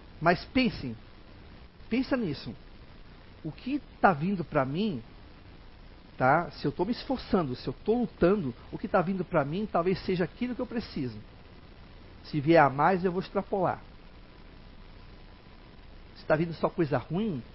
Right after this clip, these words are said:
talvez eu precise mudar alguma coisa. Mas aprendam, tentem conviver com isso, que com certeza a gente vai ser muito mais feliz, vai ver a vida com, com outros olhos.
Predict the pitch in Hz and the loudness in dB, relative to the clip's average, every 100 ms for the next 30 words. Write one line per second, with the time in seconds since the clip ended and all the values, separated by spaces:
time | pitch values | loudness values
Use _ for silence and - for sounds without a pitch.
0 | - - 127 147 170 165 - 170 165 156 | -12 -4 -2 -2 -4 -6 -6 -6 -4 2
1 | 160 165 170 196 - 139 120 98 - - | 4 4 0 -6 -4 -6 -6 -10 -16 -18
2 | - - - - 143 196 - 240 226 147 | -18 -18 -14 0 2 2 2 2 2 0
3 | 113 - - - - 196 - 220 196 185 | -4 -8 -16 -12 -2 0 0 -2 2 4
4 | 190 - 156 170 233 - 127 - - - | 4 2 -4 -2 -2 -4 -10 -10 -18 -18
5 | - - - 202 240 - - 185 - 185 | -18 -14 -2 -2 -2 -6 -2 -2 2 2
6 | 190 165 185 - 151 156 - 170 131 131 | 4 0 -2 -4 0 0 2 0 0 -4
7 | 139 151 202 196 160 170 - 127 131 180 | -2 0 0 0 -4 -4 -2 -2 -2 -4
8 | 180 - - - - - 139 139 151 147 | -6 -12 -18 -18 -8 4 4 8 6 4
9 | 165 165 143 131 143 135 202 208 165 131 | 0 -4 -8 -6 -2 4 2 2 -2 0
10 | 120 107 - - | 0 -2 -10 -16